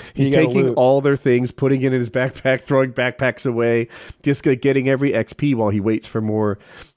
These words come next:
Speaker 1: There's an intelligent, not intelligence is the right word, the knowledge part of the game that's cru-, it's huge.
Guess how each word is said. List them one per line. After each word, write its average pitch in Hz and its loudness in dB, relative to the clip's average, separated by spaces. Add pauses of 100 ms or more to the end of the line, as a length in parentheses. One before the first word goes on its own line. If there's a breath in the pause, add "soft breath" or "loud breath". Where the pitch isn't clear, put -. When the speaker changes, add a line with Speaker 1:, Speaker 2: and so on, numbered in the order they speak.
(200)
Speaker 1:
There's 147 0
an 127 0
intelligent, 143 -2
not 165 -2
intelligence 170 -6
is 85 -10
the 82 -12
right 73 -10
word, 78 -8
the 95 -4
knowledge 117 -2
part 92 -2
of 80 -6
the 82 -2
game 80 -4
that's 76 -8
cru-, - -6
it's - -6
huge. 190 -2